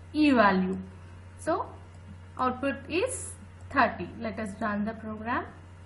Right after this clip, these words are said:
This is the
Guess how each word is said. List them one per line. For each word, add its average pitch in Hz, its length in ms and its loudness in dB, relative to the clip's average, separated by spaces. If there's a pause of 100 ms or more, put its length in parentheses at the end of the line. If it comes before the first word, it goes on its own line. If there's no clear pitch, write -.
(3000)
This 269 180 -10
is 202 120 -10
the - 120 -6